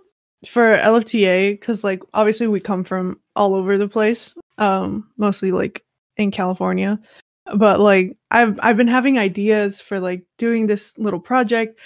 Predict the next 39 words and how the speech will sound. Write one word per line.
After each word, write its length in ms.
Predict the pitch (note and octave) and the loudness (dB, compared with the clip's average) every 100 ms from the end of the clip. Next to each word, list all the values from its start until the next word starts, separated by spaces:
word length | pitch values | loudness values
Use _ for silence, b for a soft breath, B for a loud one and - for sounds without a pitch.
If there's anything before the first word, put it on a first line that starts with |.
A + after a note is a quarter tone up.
| B _ _ - | B _ _ -6
and 160 | A3+ | -2
then 100 | G#3+ | 0
I'm 60 | G#3+ | -2
just 160 | G#3 | -2
like, 120 | A3+ A3 | -4 0
"Oh, 160 | A#3 | 0
who 180 | G#3 G#3 | 0 0
do 80 | A#3 | 2
I 100 | A#3 | 2
ask?" 240 | A#3+ A#3+ - | 2 0 2
And 100 | A3+ | 2
then 100 | A3+ | 4
I 40 | |
remember, 380 | A3 G#3+ G3 G3 | 4 4 4 4
like, 200 | F#3 F3+ | 4 2
three 240 | - G#3+ G#3 | 2 4 6
of 80 | F#3+ | 6
our 100 | F#3+ | 2
members 520 | F#3 F#3+ G3 G3+ - | 0 2 0 0 -2
live 300 | G3+ F#3 F#3 | -2 -2 -6
relatively 540 | - F#3+ F#3+ G#3 F#3 F#3 | -6 -2 0 0 0 -2
close 300 | G3 F#3+ G3 | -2 -4 -2
to 60 | A#3 | 0
me, 120 | A#3 | 0
and 100 | A3 | 2
I'm 60 | |
like, 240 | G3 F#3+ F#3+ | 0 -2 -4
"Hmm, 460 | G#4+ A#4+ A#3 F3 G3+ | -8 -4 -2 2 2
<laughs> 960 | - - - - D#4 - - - - | 2 2 2 4 2 0 -12 -10 0
like, 140 | C4 B3 | 2 4
what 100 | C#4+ | 2
if 100 | C4+ | 0
I 120 | C#4 | 0
hit 200 | B3 F4+ | 0 -2
them 180 | F#4 F#4+ A4 - | -2 0 0 -2
<laughs> 100 | - | 0
up?" 580 | D4 - A#3+ A3+ A#3+ B3 _ B B B B _ | 0 2 -4 -2 -8 -8 _ B B B B _
So, 460 | - G3 G3 F#3+ - | -2 0 0 -2 -4
I, 360 | - G3+ F#3+ | -2 -2 -2